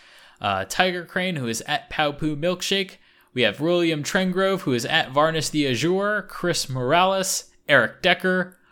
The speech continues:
Harley Crawley, who is at Dark Z T Okami, uh, Keena Johnston, who is at Axken, uh, Michael Graham, uh, Thorin Bullen, who is at Massacre twenty-three,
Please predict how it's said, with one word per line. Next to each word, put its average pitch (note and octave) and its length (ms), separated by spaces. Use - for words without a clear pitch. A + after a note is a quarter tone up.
Harley C3+ 300
Crawley, F#3+ 460
who C#3 100
is - 140
at D3+ 260
Dark D3 240
Z D#3 280
T E3 340
Okami, F#3+ 640
uh, F#2+ 220
Keena F#3 300
Johnston, F3 520
who A#2+ 100
is G2+ 160
at D3 300
Axken, F3+ 680
uh, G2 260
Michael C3 320
Graham, F#3+ 540
uh, G#2+ 280
Thorin E3 380
Bullen, F#3+ 260
who D3+ 100
is A#2 160
at C3+ 300
Massacre D3 500
twenty-three, D3+ 760